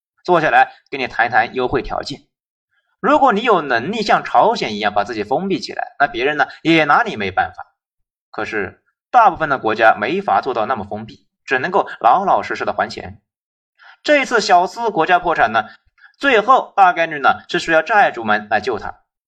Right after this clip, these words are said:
他的五百亿美元外债里边还有咱们的五十亿呢。如果彻底凉透了的话，那这钱也要不回来了。所以呢，债主们也着急。最后啊，应该能够救活。不过这个过程呢，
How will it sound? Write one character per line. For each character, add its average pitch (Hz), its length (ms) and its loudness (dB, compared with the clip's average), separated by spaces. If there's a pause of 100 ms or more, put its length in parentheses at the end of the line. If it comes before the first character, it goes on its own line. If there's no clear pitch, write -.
他 240 120 2
的 233 120 6
五 226 220 -8
百 180 200 2
亿 202 160 -4
美 131 220 0
元 123 200 2
外 185 140 6
债 165 160 4
里 117 100 -4
边 98 180 -8 (160)
还 135 120 -4
有 127 100 -2
咱 107 220 2
们 147 100 -6
的 131 100 0
五 98 160 -8
十 - 140 -10
亿 101 160 -12
呢。 - 80 -20 (760)
如 208 160 2
果 175 280 6
彻 220 280 2
底 170 120 2
凉 156 260 2
透 240 200 0
了 151 80 -2
的 120 100 2
话， 107 280 6
那 147 80 0
这 190 180 2
钱 135 320 -4
也 110 120 -6
要 113 160 6
不 131 100 0
回 104 120 0
来 98 160 4
了。 120 240 -8 (240)
所 147 180 -2
以 143 80 0
呢， 127 160 2 (200)
债 240 260 4
主 147 140 -6
们 127 340 0
也 110 100 -4
着 139 160 2
急。 98 340 -12 (760)
最 262 180 2
后 247 160 2
啊， 127 220 2 (120)
应 202 160 -2
该 214 120 0
能 127 120 -2
够 127 80 -6
救 120 180 -2
活。 - 380 -12 (320)
不 202 100 2
过 254 120 0
这 262 80 0
个 247 80 -2
过 254 200 0
程 156 140 -4
呢， 156 140 2